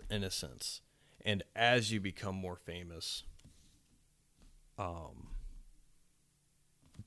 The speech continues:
then you delve into your character of Al. Because at that point, it's no longer an imitation.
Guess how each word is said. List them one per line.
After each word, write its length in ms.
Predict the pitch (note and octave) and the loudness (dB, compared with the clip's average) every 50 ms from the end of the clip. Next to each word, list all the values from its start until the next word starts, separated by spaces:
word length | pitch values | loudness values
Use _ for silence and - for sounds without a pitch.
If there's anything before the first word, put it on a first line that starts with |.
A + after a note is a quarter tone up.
| - - | -10 -10
then 580 | F#2 F2+ F#2+ G2+ G2 F#2+ F2+ F2 D#2+ D2+ E2 - - _ - - - - - - - - - - - - | -6 0 4 6 8 8 8 6 4 -2 -8 -12 -14 _ -20 -20 -20 -20 -20 -20 -20 -20 -20 -18 -8 -6
you 100 | F#2+ F#2 | -4 -2
delve 420 | F2 G2 F#2 F2+ F2 F2 F2 F2 | 0 0 2 2 2 2 2 0
into 640 | F2 F2 E2+ D#2+ - - F#2 F2 D#2+ D2 D2 D2 - - - _ - - - - - - - | -2 -4 -4 -4 -4 -2 -2 -2 -2 -4 -8 -10 -12 -14 -18 _ -20 -20 -20 -20 -20 -12 -4
your 200 | - F#2+ F2+ E2+ | -2 -2 -2 -2
character 520 | - - - F#2+ F2+ F2 F2 - - - - - - | -4 0 2 4 4 2 2 2 8 8 8 8 6
of 100 | - - | -4 -6
Al. 320 | D#2 D#2+ F2 - - - - - - - - - - | -6 -6 -6 -10 -12 -16 -18 -20 -20 -20 -20 -6 0
Because 720 | - A2 - - A#2 A2 G#2 G2+ F#2+ F#2 F2+ F2 - - - - - - - - - - - - - - - - | 0 0 4 6 8 8 8 8 8 6 2 0 -2 -4 -6 -10 -16 -10 -8 -6 -6 -6 -6 -10 -10 -14 -6 0
at 140 | - A#2 - | 0 2 6
that 280 | - B2+ C#3+ D3 - - | 8 8 8 6 4 0
point, 360 | A#2 G#2+ G2 F#2+ F2+ F2+ - - - - - - - - - - - - - - - - - - - - | 0 2 2 2 2 0 -4 -8 -18 -20 -20 -20 -20 -20 -20 -20 -20 -20 -20 -20 -20 -20 -20 -20 -6 0
it's 160 | - A2 - - | 0 2 6 8
no 120 | B2+ B2 | 8 8
longer 280 | A#2+ A#2+ A2+ A2 G#2+ G#2+ | 10 8 8 8 8 6
an 100 | G#2 G#2 | 6 6
imitation. 720 | F#2+ F2+ F2+ - - A#2+ B2+ B2 - - G2+ F#2+ F#2 | 2 0 -2 0 2 4 4 4 4 2 0 0 -2